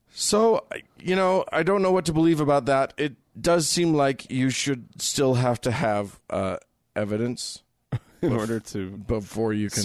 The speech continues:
Speaker 2: sue.
Speaker 1: s-, sue
Speaker 2: Yeah.
Speaker 1: somebody for something.
Speaker 2: Huh.
Speaker 1: Uh,
Speaker 2: Okay.
Speaker 1: you know, we track these things pretty good in, in the,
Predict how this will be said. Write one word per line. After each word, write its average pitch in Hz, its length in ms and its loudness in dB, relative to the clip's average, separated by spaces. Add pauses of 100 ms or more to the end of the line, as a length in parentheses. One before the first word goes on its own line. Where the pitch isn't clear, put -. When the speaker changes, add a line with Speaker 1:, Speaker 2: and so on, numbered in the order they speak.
Speaker 2:
sue. 92 180 0
Speaker 1:
s-, 120 100 -6
sue 101 440 -4 (140)
Speaker 2:
Yeah. 123 100 -4
Speaker 1:
somebody 107 380 -2
for 104 160 -8
something. 104 420 -6 (420)
Speaker 2:
Huh. - 120 -4 (360)
Speaker 1:
Uh, - 60 -
Speaker 2:
Okay. 120 300 -2 (520)
Speaker 1:
you 131 120 0
know, 139 120 0
we 156 160 0
track 185 320 -2
these 160 240 0
things 139 240 -2
pretty 143 280 -2
good 156 340 0 (800)
in, 147 360 -2
in 147 500 -4 (200)
the, 143 300 -2